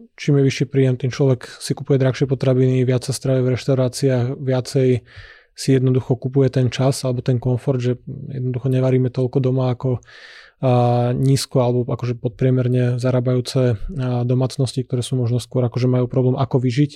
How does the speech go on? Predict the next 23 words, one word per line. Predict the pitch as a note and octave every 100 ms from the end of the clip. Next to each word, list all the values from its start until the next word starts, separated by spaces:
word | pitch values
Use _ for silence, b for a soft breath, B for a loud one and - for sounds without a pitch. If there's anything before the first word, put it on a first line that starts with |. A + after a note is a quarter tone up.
| -
a | B2+
nie, | B2+
a, | B2+ - B2+ B2 B2 A#2 A#2 B B B B B
e, | - C3 B2 A#2+
do | C3
ktorej | B2 C3+ C3
reštaurácie, | A#2+ C3 C3 B2 C3
do | B2+
ktorého | - C3
biznis | B2 A#2+ B2 -
centra | B2+ B2
sa | B2+
pôjdem | C3 B2+ B2
akurát | - C3+
nájsť. | B2 B2 B2+ -
Čiže | B2+ B2+ C3 B B B -
tá | C#3+
škála, | - C#3+ C#3 C#3
tá | C3 C3+
úspora | C3+ - C#3
môže | C3 C3 C3
byť | B2+
akože | B2+ B2+